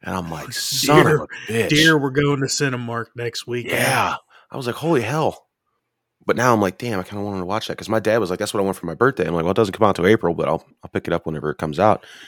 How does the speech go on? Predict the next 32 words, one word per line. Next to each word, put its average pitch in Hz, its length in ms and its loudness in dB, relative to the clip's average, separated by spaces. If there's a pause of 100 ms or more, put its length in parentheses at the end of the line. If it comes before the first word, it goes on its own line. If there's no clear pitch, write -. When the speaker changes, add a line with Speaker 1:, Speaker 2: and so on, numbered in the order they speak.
(120)
Speaker 1:
He's - 120 -8
like, 80 120 -8
"Yeah, 131 180 6
I 135 60 8
don't 139 100 8
know 135 60 8
if 120 80 4
they're 135 80 4
gonna 120 140 4
push 139 260 4
it, 98 80 -2
though, 101 160 6
because 98 260 -2
they're - 60 -6
supposed - 220 -2
to 98 60 -4
re-release 107 440 2
it, 90 100 0
and 85 140 -4
they're 87 80 -4
gonna 104 120 -2
have 101 80 -2
all 104 120 2
the - 80 -4
cool 117 240 -2
stuff - 260 -2
in 76 80 -4
there." 76 140 -6
I'm 73 120 -8
like, 69 240 -10
"Oh, - 300 -14 (160)
damn." - 240 -4